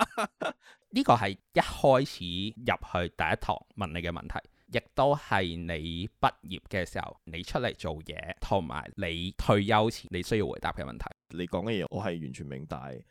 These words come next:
Speaker 1: 嗯，即係我覺得好因人而異嘅，即係唔係個個人都好似泰斯咁好，真係喺呢個六年啦，搵到自己對於呢樣嘢鍾意嘅地方啦，再深度去發掘，反返轉頭嚟了解自己對於呢個世界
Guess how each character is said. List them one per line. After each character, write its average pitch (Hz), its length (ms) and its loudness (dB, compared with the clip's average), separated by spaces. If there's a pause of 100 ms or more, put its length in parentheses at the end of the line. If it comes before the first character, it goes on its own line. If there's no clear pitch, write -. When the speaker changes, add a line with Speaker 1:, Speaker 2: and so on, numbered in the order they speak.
Speaker 1:
嗯， 107 720 -10
即 196 120 0
係 135 140 0 (260)
我 120 120 0
覺 135 140 4
得 156 80 6
好 123 160 4
因 139 100 4
人 117 160 0
而 80 60 -10
異 73 340 -6
嘅， - 40 -2
即 175 80 0
係 - 20 2
唔 117 140 -2
係 87 160 -4
個 98 240 -2
個 104 80 0
人 76 160 -4
都 139 180 6
好 113 160 4
似 92 580 0
泰 98 200 2
斯 120 180 0
咁 104 240 0
好， 92 480 -2
真 151 140 2
係 120 180 2
喺 98 400 -4
呢 131 120 0
個 90 640 2
六 87 160 -2
年 80 140 -6
啦， 98 260 -4
搵 92 220 -2
到 131 140 8
自 85 200 -4
己 95 600 -2
對 95 160 6
於 107 300 4
呢 117 180 4
樣 90 180 4
嘢 78 440 -6
鍾 135 260 2
意 98 200 -4
嘅 95 40 0
地 78 200 -6
方 90 280 -2
啦， 85 280 -8 (120)
再 87 240 0
深 110 400 0
度 85 200 -2
去 82 80 -4
發 82 200 -6 (100)
掘， - 100 -8 (120)
反 98 160 0
返 127 120 2
轉 120 120 -6
頭 92 100 -6
嚟 78 140 -6
了 92 120 -4
解 98 120 -2
自 85 200 -10
己 78 220 -8
對 92 160 0
於 98 120 2
呢 110 80 0
個 104 100 0
世 82 180 -6
界 78 100 -6